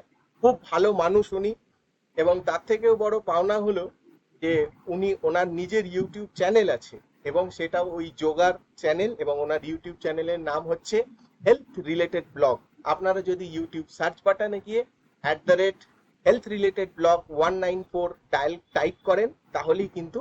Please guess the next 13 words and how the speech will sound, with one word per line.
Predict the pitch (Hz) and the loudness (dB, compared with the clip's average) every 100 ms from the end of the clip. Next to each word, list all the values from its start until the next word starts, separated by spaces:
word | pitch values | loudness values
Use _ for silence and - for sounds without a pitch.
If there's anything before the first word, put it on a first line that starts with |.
| 175 | -2
ওনার | 160 165 | 0 -2
চ্যানেলে | 170 147 151 233 - - | -2 -2 0 -2 -2 -6
পৌঁছে | 185 190 175 | -2 0 -2
যেতে | 135 127 | -10 -8
পারবেন। | 117 107 104 98 _ _ 127 - | -6 -8 -10 -16 _ _ -18 -8
আমি | 151 170 170 - | -4 -4 -8 -10
আমার | 143 147 156 | -6 -2 -2
সকল | - 160 214 226 | -2 0 2 4
দর্শক | 208 - 196 | 2 -2 -6
বন্ধুদেরকে | 185 190 185 185 185 190 | -4 -4 -4 -6 -6 -4
অনুরোধ | 175 160 185 185 | -4 -4 -6 -6
থাকবে, | 185 175 202 | -6 -6 -8
যাদের | 185 139 143 | -2 0 0